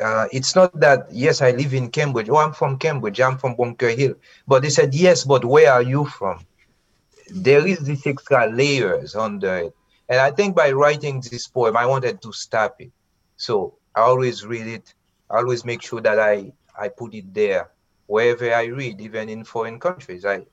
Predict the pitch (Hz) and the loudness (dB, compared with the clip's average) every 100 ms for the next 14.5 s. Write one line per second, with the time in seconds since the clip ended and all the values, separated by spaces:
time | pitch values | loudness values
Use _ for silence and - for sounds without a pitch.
0 | _ _ _ _ - 104 117 113 101 _ | _ _ _ _ -6 -6 -6 -8 -12 _
1 | _ _ 120 131 120 - 82 - _ _ | _ _ -12 -10 -10 -14 -20 -20 _ _
2 | _ _ _ - _ _ _ _ - 101 | _ _ _ -20 _ _ _ _ -10 -8
3 | 117 120 131 123 131 131 156 139 92 _ | -8 -4 -4 -2 -4 -2 -2 -2 -4 _
4 | _ _ _ _ _ _ _ _ 110 117 | _ _ _ _ _ _ _ _ -2 2
5 | 143 156 143 143 135 127 127 139 135 - | 2 0 -4 -4 -4 -6 -4 -4 -4 -10
6 | 90 76 _ _ _ _ _ _ _ _ | -14 -16 _ _ _ _ _ _ _ _
7 | 107 104 131 139 135 - 127 120 117 - | -4 0 2 2 -2 -4 -4 -4 -8 -16
8 | _ _ _ _ _ - 143 131 127 113 | _ _ _ _ _ -12 -8 0 0 0
9 | - 143 123 104 80 76 73 _ _ _ | -4 -4 -4 -4 -12 -16 -20 _ _ _
10 | _ - 107 127 151 156 135 143 131 127 | _ -6 -2 2 2 0 -4 -4 -2 0
11 | 147 143 147 139 135 135 156 131 - - | 0 -2 -6 -10 -10 -6 -4 -4 -6 -12
12 | 98 - _ _ _ _ _ _ _ - | -14 -16 _ _ _ _ _ _ _ -6
13 | 98 113 120 120 117 107 - 120 - 107 | -2 0 0 -2 -6 -6 -6 -6 -6 -10
14 | 90 73 - - | -12 -12 -16 -20